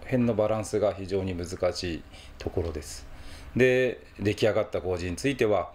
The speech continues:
代金になるとある程度の香り、味っていう部分で、えー、それに見合った麹を作りたいというようなことで、今やってるところです。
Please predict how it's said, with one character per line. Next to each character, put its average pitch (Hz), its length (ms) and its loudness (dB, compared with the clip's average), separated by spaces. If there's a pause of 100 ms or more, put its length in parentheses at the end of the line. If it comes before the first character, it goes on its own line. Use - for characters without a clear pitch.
(500)
代 92 220 4
金 92 140 -2
に 92 40 0
な 104 100 4
る 92 120 -2
と 80 360 0
あ 98 120 2
る 95 80 -2
程 90 160 0
度 87 60 -4
の - 60 -2
香 - 160 -2 (120)
り、 82 160 -6 (340)
味 90 260 2
っ 90 60 -4
て - 240 -4
い 90 60 4
う 87 60 2
部 90 120 0
分 82 240 0
で、 117 240 4
え 80 920 -4 (540)
ー、 - 40 -8
そ 101 80 2
れ 92 80 2
に 98 180 -4 (240)
見 110 140 6
合 170 60 6
っ - 100 -6
た - 160 -4 (680)
麹 87 300 2
を 80 100 -2
作 - 180 -4
り 82 100 -2
た 80 100 2
い 73 60 -2
と - 100 -12 (240)
い 101 60 -2
う 104 60 4
よ 104 40 4
う 95 40 2
な 82 100 0
こ 82 100 -6
と 82 140 0
で、 - 340 -6
今 82 300 -6
や 82 80 -2
っ - 60 -8
て 82 200 -6
る 80 80 -6
と - 80 -6
こ - 140 -12
ろ - 40 -12
で - 100 -10
す。 - 260 -14